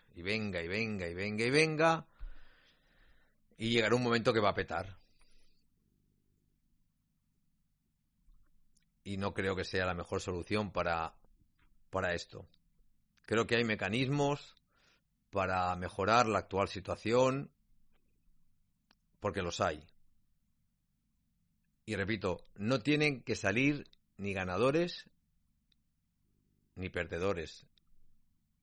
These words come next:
ni vencidos ni vencedores. Deben pensar en que una decisión tomada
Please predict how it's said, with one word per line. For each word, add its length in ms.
ni 140
vencidos 520
ni 80
vencedores. 800
Deben 340
pensar 540
en 160
que 140
una 120
decisión 720
tomada 680